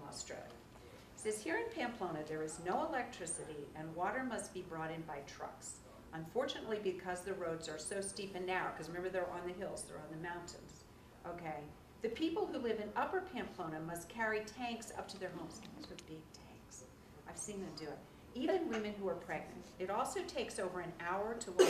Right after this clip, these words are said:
to a medical post. I can see children digging through the rubbish,"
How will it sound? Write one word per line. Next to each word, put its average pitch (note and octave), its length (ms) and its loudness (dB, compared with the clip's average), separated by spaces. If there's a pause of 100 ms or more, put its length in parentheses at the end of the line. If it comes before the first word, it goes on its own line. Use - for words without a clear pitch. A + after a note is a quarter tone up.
(140)
to G#3 140 12
a E3 80 2
medical - 380 0
post. - 420 -4 (500)
I B3+ 140 8
can G#4 180 2
see C4 220 0
children F3 600 0
digging A3+ 360 2
through G#3 160 2
the F3 100 -2
rubbish," - 560 -4